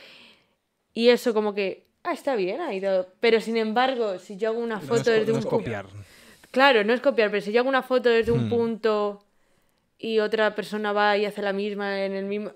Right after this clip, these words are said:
Speaker 1: Sí es copiar.
Speaker 2: Eh, ya. Mira, de hecho yo pienso que sí. O sea, imagínate que yo voy a un sitio. O sea, hoy en día ya no, porque todo el mundo se hace una foto en la Torre Eiffel cuando va. Pero imagínate que yo voy a un lugar que no ha ido casi nadie y yo me hago una foto y yo la subo a las redes.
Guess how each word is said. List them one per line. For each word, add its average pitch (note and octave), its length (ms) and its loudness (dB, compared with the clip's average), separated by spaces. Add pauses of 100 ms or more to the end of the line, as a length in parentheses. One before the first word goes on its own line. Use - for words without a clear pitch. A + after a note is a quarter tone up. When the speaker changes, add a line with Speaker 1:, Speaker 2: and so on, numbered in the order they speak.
(100)
Speaker 1:
Sí B3 320 0
es A3 140 2
copiar. F#3+ 420 -6 (320)
Speaker 2:
Eh, A#2+ 200 -16 (220)
ya. B2+ 360 -4 (260)
Mira, C#3 300 -6
de A#2 460 -10
hecho A3 160 -10
yo A3+ 140 -14
pienso G#3 200 -12
que B2+ 120 -14
sí. B2 280 -12
O - 40 -18
sea, C#3 240 -8
imagínate C3 420 -10
que F3+ 100 -4
yo D#3+ 120 -2
voy D3 340 -4 (300)
a A2+ 160 -8
un B2+ 200 -4
sitio. - 460 -14
O - 40 -20
sea, G#2 360 -12
hoy A2 220 -14
en B2+ 60 -10
día D#3+ 200 -8
ya E3 180 -6
no, C#3+ 120 -10
porque E3 300 -12
todo C#3+ 460 -6
el E3+ 100 -4
mundo D3+ 340 -4
se - 140 -10
hace G2+ 160 -10
una G2+ 160 -6
foto F#2 340 -12
en F2+ 100 -16
la F2+ 100 -16
Torre G#2 220 -14
Eiffel F#2+ 240 -16
cuando D#2+ 260 -20
va. D#2 200 -20 (340)
Pero A2 160 -8
imagínate A#2 460 -6
que D#3 120 -8
yo C#3 100 -2
voy C#3 220 -4
a B2+ 40 -4
un C3+ 220 -4
lugar B2 720 -4
que G#2+ 140 -14
no G#2+ 80 -8
ha A2+ 40 -6
ido A#2 160 -6
casi G#2+ 260 -12
nadie A#2 400 -8
y - 140 -18
yo A2+ 120 -12
me B2 80 -12
hago A#2+ 100 -12
una A2+ 120 -14
foto B2+ 360 -12
y A2 80 -10
yo A2 100 -4
la G#2+ 100 -4
subo G#2 200 -8
a F#2+ 40 -6
las F#2 140 -14
redes. - 300 -20